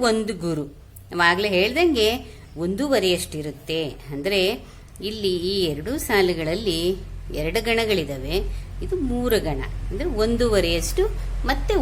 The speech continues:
ಒಂದು ಗುರು. ನೋಡಿ, ಪುನಃ ಇದು ಮತ್ತೆ ಒಂದು, ಎರಡು, ಮೂರನೇ ಸಾಲಿನಂತೆ ಇವು ಮತ್ತೆ ಬರ್ತವೆ. ಅಂದ್ರೆ ಆಗ್ಲೇ ಲಕ್ಷಣವನ್ನ ನೋಡ್ದಂಗೆ ಒಂದು,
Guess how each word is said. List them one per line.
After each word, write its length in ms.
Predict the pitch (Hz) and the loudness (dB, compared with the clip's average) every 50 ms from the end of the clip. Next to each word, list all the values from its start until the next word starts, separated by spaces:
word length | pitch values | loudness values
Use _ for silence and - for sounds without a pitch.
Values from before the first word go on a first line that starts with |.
| 214 202 | 6 6
ಒಂದು 220 | 190 190 185 185 180 | 6 6 6 4 2
ಗುರು. 440 | 147 147 160 160 151 156 170 170 147 143 147 143 - - - - - - - - - - - - - - - - - - - - - _ _ _ _ - | 2 2 0 0 0 0 0 2 2 2 2 2 2 2 0 0 0 2 2 2 2 0 -2 -4 -4 -6 -6 -6 -6 -8 -8 -10 -10 _ _ _ _ -8
ನೋಡಿ, 240 | - 240 285 269 285 277 285 240 | -4 0 2 2 2 0 0 -2
ಪುನಃ 280 | 240 240 247 240 247 311 381 494 494 466 - - - - - - 247 | 0 0 0 0 2 4 4 4 2 0 -4 -10 -18 -14 -10 -8 -6
ಇದು 140 | 262 262 311 349 | -4 -2 0 0
ಮತ್ತೆ 420 | 302 214 185 175 180 - - 285 320 440 427 - 165 156 180 | 2 2 2 0 -2 -2 -2 0 0 0 0 -4 -4 0 0
ಒಂದು, 300 | 190 202 208 220 233 269 294 330 359 320 233 180 175 | 2 2 0 0 -2 -2 0 0 0 2 2 2 2
ಎರಡು, 280 | 175 185 185 196 247 294 359 392 - - - _ - | 2 0 0 -2 -2 -2 -2 -2 -4 -6 -20 _ -4
ಮೂರನೇ 400 | 180 190 226 254 247 277 311 339 | -2 -2 0 0 0 2 2 2
ಸಾಲಿನಂತೆ 800 | 359 - 254 196 175 160 151 151 147 156 185 247 277 285 - 359 415 - - - - - _ _ - | 0 2 2 2 2 2 2 0 0 0 0 0 0 0 -2 -2 -2 -4 -8 -16 -20 -20 _ _ -8
ಇವು 220 | 262 269 285 349 494 508 359 | -6 -4 -2 -2 0 2 2
ಮತ್ತೆ 240 | 180 - - - 170 151 | 0 0 0 -4 -6 -4
ಬರ್ತವೆ. 560 | 143 127 117 120 - - - - 143 151 151 147 139 120 120 - - _ _ _ _ _ - - - | -6 -6 -10 -14 -20 -16 -12 -10 -10 -8 -8 -8 -10 -12 -14 -18 -20 _ _ _ _ _ -20 -14 -10
ಅಂದ್ರೆ 280 | 160 165 160 160 170 190 254 349 - - - - - - - - 143 | -8 -6 -4 -2 0 0 0 -2 -6 -12 -20 -20 -20 -16 -10 -8 -6
ಆಗ್ಲೇ 200 | 147 156 165 175 | -6 -4 -4 -2
ಲಕ್ಷಣವನ್ನ 640 | 170 160 151 - - 180 170 180 180 175 175 170 170 | -2 -2 -2 -4 -2 -2 0 0 2 2 0 0 0
ನೋಡ್ದಂಗೆ 500 | 165 165 160 160 156 160 156 160 190 240 330 427 415 - - - - - - | -2 -2 -4 -4 -4 -4 -4 -2 0 0 0 -2 -4 -8 -16 -20 -20 -16 -10
ಒಂದು, 280 | - 170 170 180 180 | -6 -2 -2 -2 -2